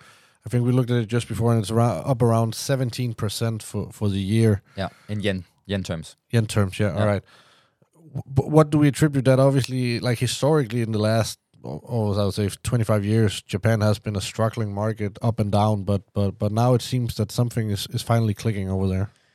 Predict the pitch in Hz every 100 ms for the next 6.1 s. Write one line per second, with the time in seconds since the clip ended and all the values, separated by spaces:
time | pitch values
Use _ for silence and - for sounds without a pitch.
0 | _ _ _ _ 120 139 139 127 131 123
1 | 123 113 - _ - - 170 135 156 151
2 | 104 _ _ _ 104 101 92 80 - 110
3 | 143 143 - - - - 131 120 101 113
4 | 120 95 - 85 85 90 - 78 78 80
5 | - - - 147 104 92 87 92 107 104
6 | 87